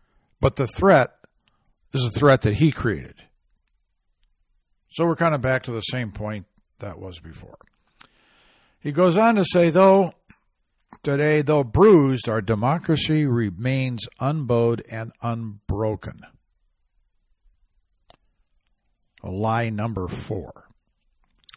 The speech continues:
"Today, our democracy remains unbowed and unbroken."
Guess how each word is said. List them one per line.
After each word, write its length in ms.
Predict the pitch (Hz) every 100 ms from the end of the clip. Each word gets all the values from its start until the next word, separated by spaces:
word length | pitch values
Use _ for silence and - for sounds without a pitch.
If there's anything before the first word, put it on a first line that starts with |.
| _ _ _ _ _ _ _ - _ _ _ _ -
"Today, 600 | 131 107 127 147 165 175
our 180 | 123 110
democracy 800 | 113 107 117 139 165 156 180 151
remains 420 | 123 110 107 95
unbowed 600 | 123 139 117 113 110 110
and 200 | 113 110 101
unbroken." 640 | 113 101 104 113 - 64